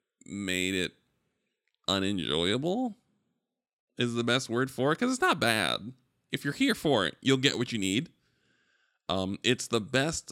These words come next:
version of this Final Fantasy thirteen era Final Fantasy game that they've been trying to refine for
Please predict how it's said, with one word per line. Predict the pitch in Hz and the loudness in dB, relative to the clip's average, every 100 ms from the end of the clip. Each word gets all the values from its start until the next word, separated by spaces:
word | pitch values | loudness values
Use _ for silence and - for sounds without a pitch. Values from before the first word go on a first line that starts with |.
| - | -16
version | 107 104 104 117 127 117 110 101 | -12 -8 -2 0 0 0 -2 -2
of | 92 110 95 104 | 0 -2 -2 -2
this | 101 110 | -2 -2
Final | 110 104 - | -4 -4 -2
Fantasy | 90 85 - | -2 -2 -4
thirteen | 85 101 - 120 - | -4 -6 -4 -4 -2
era | 87 82 80 - | -2 -2 -4 -6
Final | 101 80 | -8 -8
Fantasy | - 87 71 - 67 107 - _ _ _ - | -6 -6 -6 -4 -6 -6 -12 _ _ _ -2
game | 98 69 69 | 0 0 -2
that | 80 | -4
they've | - 69 | -4 -4
been | 80 | -6
trying | - 78 76 | -4 -2 -2
to | 87 | -4
refine | 64 - 69 60 67 | -6 -6 -6 -4 -6
for | - 62 73 | -8 -10 -10